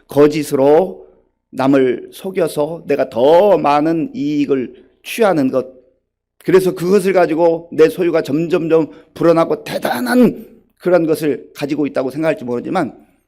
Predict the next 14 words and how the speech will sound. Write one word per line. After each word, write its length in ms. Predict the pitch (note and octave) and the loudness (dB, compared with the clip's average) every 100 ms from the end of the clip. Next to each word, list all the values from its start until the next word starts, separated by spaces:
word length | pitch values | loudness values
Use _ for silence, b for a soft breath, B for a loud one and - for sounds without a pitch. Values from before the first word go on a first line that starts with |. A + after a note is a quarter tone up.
| _ _ _ _ _ | _ _ _ _ _
그 200 | C3+ A#2+ | -6 -6
삶은 640 | - A2+ A#2 C3 B2+ - _ _ _ | -8 -8 -6 -6 -8 -10 _ _ _
결국은 520 | C#3+ E3 F3+ E3 - b b b | -6 -6 -8 -8 -10 b b b
여호와께서 400 | B2+ C3 B2+ A2+ G2 | -4 -4 -4 -12 -10
미워하는 560 | B2 E3+ D#3 - - | -6 -4 -4 -6 -10
삶이다. 600 | - - - - _ _ _ _ _ _ _ - | -18 -18 -18 -20 _ _ _ _ _ _ _ 0
더 180 | E3+ F#3 | 2 2
적나라하게 600 | D#3+ F3+ E3+ D#3+ C#3+ C#3+ | 0 2 2 2 0 -2
표현하면 420 | D3 D3 D#3+ G3+ B B B | -2 -2 -4 -8 B B B
그것은 540 | - - A3 C4 F3+ - _ _ _ _ - | -10 -6 -4 -6 -8 -14 _ _ _ _ -20
멸망하는 680 | - D3+ G#3+ A3+ G#3+ F#3 D#3 | -2 2 4 2 -2 -6 -8
삶이라고 400 | F3+ F#3+ F3 C#3+ | -10 -14 -14 -16
하는 180 | - - | -16 -16
거예요. 160 | - | -20